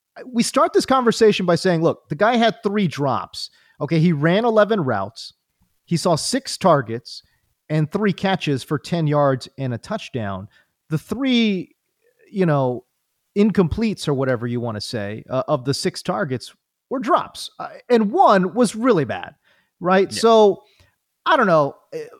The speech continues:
Speaker 1: Matt, you go back, and you, you, you're always the guy that says, "Hey, drops don't matter. Drops don't matter." But in Quentin Johnson's ca-, Johnston's case, can we say in this particular case that maybe the drops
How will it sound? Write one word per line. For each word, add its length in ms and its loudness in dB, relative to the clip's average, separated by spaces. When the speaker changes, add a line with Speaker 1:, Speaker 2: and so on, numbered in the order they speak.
Speaker 1:
Matt, 320 2
you 100 2
go 160 6
back, 360 4
and 280 4
you, 220 2
you, 200 0
you're 260 0
always 320 6
the 60 -2
guy 220 4
that 120 2
says, 320 0
"Hey, 380 4
drops 460 2
don't 280 2
matter. 480 2
Drops 440 2
don't 280 2
matter." 540 2
But 240 0
in 100 4
Quentin 300 0
Johnson's 480 2
ca-, 240 0
Johnston's 560 0
case, 420 0
can 220 4
we 100 2
say 480 0
in 280 2
this 180 2
particular 420 -2
case 320 -2
that 160 2
maybe 360 2
the 100 -4
drops 680 -4